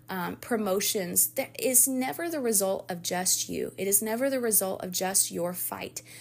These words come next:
It is the result of the people that have come along, like I mentioned already. And so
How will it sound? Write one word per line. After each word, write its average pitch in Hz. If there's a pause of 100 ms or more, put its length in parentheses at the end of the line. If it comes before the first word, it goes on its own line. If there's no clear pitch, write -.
(220)
It 269
is 302
the 254
result 190
of 175
the 185
people 226
that 180
have 185
come 180
along, 165 (320)
like 185
I 185
mentioned 180
already. 165
And 196
so 202